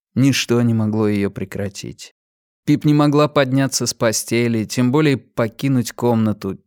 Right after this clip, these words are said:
тем более выйти на улицу под сильный солнечный свет очередного дня, прекрасного, но не для неё. Прекрасного до отвращения. Она бы там просто умерла от стыда.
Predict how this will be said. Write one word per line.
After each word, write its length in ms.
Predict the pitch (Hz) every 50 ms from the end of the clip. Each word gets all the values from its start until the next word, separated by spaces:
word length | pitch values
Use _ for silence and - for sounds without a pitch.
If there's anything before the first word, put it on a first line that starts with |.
| _ _
тем 320 | - - 104 76 104 113 98
более 340 | 110 107 101 101 101 107
выйти 340 | 107 104 113 110 104 - 120
на 260 | 113 113 110 113 120
улицу 540 | 143 151 147 107 95 90 - - - - - -
под 200 | - 101 101 -
сильный 440 | - - - 143 139 135 131 127
солнечный 520 | 113 - 131 131 131 127 117 - - 127 110
свет 260 | - - 131 131 123
очередного 580 | 113 104 - 120 113 117 110 127 127 127 127 117
дня, 360 | 113 135 147 135 87 - _ - - - _ _ _ -
прекрасного, 880 | - 156 151 156 180 185 196 180 135 - - 95 87 73 - - - _ _ _ - -
но 280 | 139 147 156 165 165
не 280 | 170 175 175 175 175 165
для 220 | 147 160 170 170 160
неё. 480 | 170 170 - - 170 175 180 - - _ _ _ _ _ _ _ _ _ _ -
Прекрасного 760 | 151 143 135 - - - 151 170 - - 175 170 170 175 165
до 360 | 143 127 120 131 156 185 180
отвращения. 1040 | 175 - 143 147 165 165 151 - - - - 180 156 110 90 80 73 - - - _ _ _ -
Она 400 | 131 135 135 131 135 151 156 156
бы 160 | 139 139 123
там 320 | - - - 120 123 117
просто 600 | - - 110 101 101 113 131 127 - - - 123
умерла 500 | 123 120 110 107 104 95 92 92 95 98
от 100 | 92 -
стыда. 500 | - - - 90 90 76 57 - - -